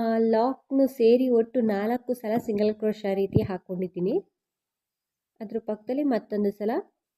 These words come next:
ಸಿಂಗಲ್ ಕ್ರೋಶಾ. ಈ ರೀತಿಯಾಗಿ ನಾವು ನಾಲ್ಕು ಸಲ ಸಿಂಗಲ್ ಕ್ರೋಶಾನ ಮಾಡ್ಬೇಕು. ನಂತರ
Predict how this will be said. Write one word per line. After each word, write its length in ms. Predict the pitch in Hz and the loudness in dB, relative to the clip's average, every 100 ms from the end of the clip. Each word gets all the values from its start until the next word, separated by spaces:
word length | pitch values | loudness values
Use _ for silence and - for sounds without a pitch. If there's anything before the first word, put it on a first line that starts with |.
| _ _ | _ _
ಸಿಂಗಲ್ 300 | 269 240 196 | -2 -2 -2
ಕ್ರೋಶಾ. 400 | 180 175 175 - - _ _ _ _ _ _ _ _ _ _ _ _ _ _ _ _ _ 240 | -2 -4 -4 -12 -16 _ _ _ _ _ _ _ _ _ _ _ _ _ _ _ _ _ -4
ಈ 80 | |
ರೀತಿಯಾಗಿ 460 | 277 269 233 220 220 | -2 -2 -2 -4 -2
ನಾವು 460 | 220 220 302 - 220 | -2 -2 -4 -4 -6
ನಾಲ್ಕು 380 | 214 254 269 | -4 -4 -4
ಸಲ 180 | 254 214 240 | -6 -4 -4
ಸಿಂಗಲ್ 300 | 247 214 214 | -2 0 0
ಕ್ರೋಶಾನ 340 | 214 208 - 202 | -2 -6 -4 -4
ಮಾಡ್ಬೇಕು. 520 | 190 185 170 165 - 311 - _ _ _ _ 233 | -2 -4 -4 -6 -4 -6 -6 _ _ _ _ -4
ನಂತರ 460 | 247 277 302 226 | 0 0 2 0